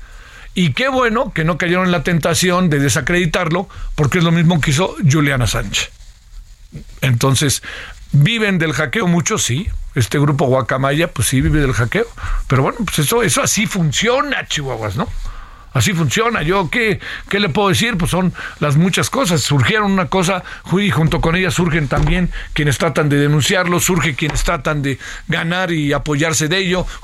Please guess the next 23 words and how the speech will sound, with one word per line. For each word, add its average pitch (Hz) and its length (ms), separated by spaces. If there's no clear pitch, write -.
surgen 185 400
quienes 156 240
genuinamente 160 600
trabajan 156 400
sobre 151 180
esas 151 220
cosas. 180 380
Pues 165 160
en 180 100
eso 269 200
andamos. 262 440
Entonces, 151 240
dicho 269 280
lo 226 160
cual, 190 240
cerraría 156 460
diciendo, 165 560
ojo, 220 440
porque 156 280
a 160 120
partir 262 360
de 254 80
ahora, 160 380